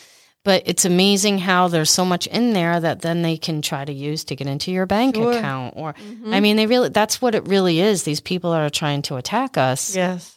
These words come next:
Speaker 1: You know, and for us as an organization, you know, maybe we don't have that much here that's so personal, but it, you know, it's connected to the town, and the town does. It has all the people
Speaker 2: Oh,
Speaker 1: that live in the
Speaker 2: yeah.
Speaker 1: community and their information and their tax info and, you know, probably their bank info. And if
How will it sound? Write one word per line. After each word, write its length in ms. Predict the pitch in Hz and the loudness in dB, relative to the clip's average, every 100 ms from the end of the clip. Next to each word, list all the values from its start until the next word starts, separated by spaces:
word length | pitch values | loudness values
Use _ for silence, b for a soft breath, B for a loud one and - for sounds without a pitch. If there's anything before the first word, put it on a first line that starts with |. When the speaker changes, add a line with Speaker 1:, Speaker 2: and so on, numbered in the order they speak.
| - | -4
Speaker 1:
You 80 | 175 | 2
know, 160 | 151 | 2
and 200 | 139 165 | 4 0
for 160 | - 160 | 2 4
us 240 | 165 180 | 4 4
as 200 | 165 156 | 2 0
an 100 | 151 | 0
organization, 960 | 147 143 139 135 165 247 233 160 127 127 | 0 -2 -4 -6 -4 -2 0 0 -2 -4
you 100 | - | -4
know, 80 | 185 | -2
maybe 340 | 175 196 214 | 0 0 0
we 100 | 196 | 2
don't 180 | 175 156 | 2 0
have 220 | 170 151 156 | 0 -2 0
that 180 | 147 | -2
much 240 | 143 143 - | 0 0 -2
here 360 | - 214 208 | 0 0 0
that's 300 | 170 120 - | 0 -2 -4
so 260 | - 147 127 | -6 -4 -6
personal, 720 | - 131 120 - 123 117 123 b b b b | -2 -2 0 0 -2 -4 -6 b b b b
but 140 | 175 160 | 0 2
it, 80 | |
you 80 | 147 | 2
know, 140 | 170 151 | 2 2
it's 120 | - | 0
connected 540 | - 151 151 - 147 | 0 0 0 -2 -4
to 100 | - | -2
the 80 | 143 | -2
town, 440 | 143 233 262 151 135 | 0 0 2 2 0
and 100 | 139 | -2
the 60 | |
town 340 | 165 226 311 269 | -4 -4 -2 -2
does. 300 | 120 104 110 | -6 -10 -14
It 60 | 110 | -14
has 260 | 139 135 | -8 -2
all 120 | 139 | 0
the 80 | 143 | 0
people 260 | 147 202 170 | 0 0 2
Speaker 2:
Oh, 40 | |
Speaker 1:
that 160 | 170 165 | 2 2
live 140 | 170 | 2
in 60 | 208 | 2
the 60 | |
Speaker 2:
yeah. 100 | 220 | 0
Speaker 1:
community 480 | 190 277 339 240 139 | 0 0 2 0 -2
and 100 | 147 | -2
their 220 | 214 294 208 | 0 2 2
information 520 | 175 131 127 135 127 | -2 -2 -2 0 0
and 140 | 131 | 0
their 100 | 127 | 0
tax 380 | 127 131 117 - | -2 -2 -2 -4
info 320 | 107 110 120 | -8 -8 -8
and, 220 | 113 123 - | -8 -8 -12
you 80 | 139 | -14
know, 80 | 131 | -8
probably 300 | 135 127 143 | -4 -2 -2
their 120 | 135 | -2
bank 320 | 131 120 - | -4 -4 -6
info. 360 | 123 127 131 143 | -8 -6 -4 -2
And 100 | |
if 40 | 135 | -2